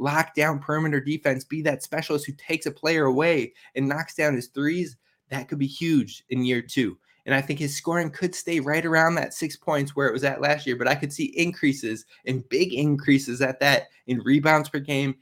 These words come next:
and steals per game. He would be the perfect three and D player for this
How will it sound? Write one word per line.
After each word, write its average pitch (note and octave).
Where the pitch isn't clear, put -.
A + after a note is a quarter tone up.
and C3
steals C#3+
per B2+
game. A2
He F3+
would F3
be F3
the F3
perfect E3
three F3
and D3+
D D#3
player C#3+
for C#3+
this C#3+